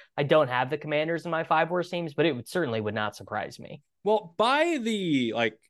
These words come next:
Speaker 2: sportsbook odds, like, Carol-, or Arizona is the worst team by far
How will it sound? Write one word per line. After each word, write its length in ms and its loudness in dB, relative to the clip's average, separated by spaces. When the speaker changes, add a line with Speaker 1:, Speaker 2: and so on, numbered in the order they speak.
Speaker 2:
sportsbook 600 0
odds, 400 -4
like, 200 -4
Carol-, 340 2
or 200 2
Arizona 440 2
is 120 -4
the 100 -4
worst 280 -4
team 180 -2
by 200 0
far 280 -14